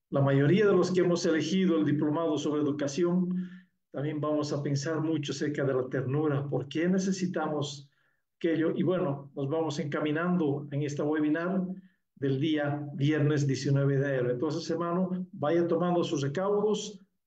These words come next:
haga su registro a través del Zoom o de la, del Facebook, como usted guste mejor, pero vaya apartando su espacio para ir enriqueciéndonos con estas grandes bendiciones.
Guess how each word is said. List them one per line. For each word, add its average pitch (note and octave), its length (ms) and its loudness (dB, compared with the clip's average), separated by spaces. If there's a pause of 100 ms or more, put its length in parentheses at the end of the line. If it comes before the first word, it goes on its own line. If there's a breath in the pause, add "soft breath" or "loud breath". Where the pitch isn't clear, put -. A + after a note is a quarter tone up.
haga F3+ 280 -2
su F3+ 160 0
registro E3+ 560 0
a - 40 0
través D3+ 240 2
del E3+ 140 4
Zoom G3 640 2
o C#3 140 0
de D3 100 4
la, C#3 560 0
del - 480 -4
Facebook, F#3 540 2
como - 180 -2
usted A#3+ 320 2
guste A#3 320 0
mejor, G3+ 460 -2 (260 loud breath)
pero D3 220 -2
vaya E3+ 560 -2
apartando F3 640 2
su - 100 0
espacio D3 480 -2
para C#3 500 0
ir D3+ 220 2
enriqueciéndonos C#3+ 880 0
con C#3 160 -2
estas C3+ 240 -2
grandes B2 360 -4
bendiciones. - 840 -8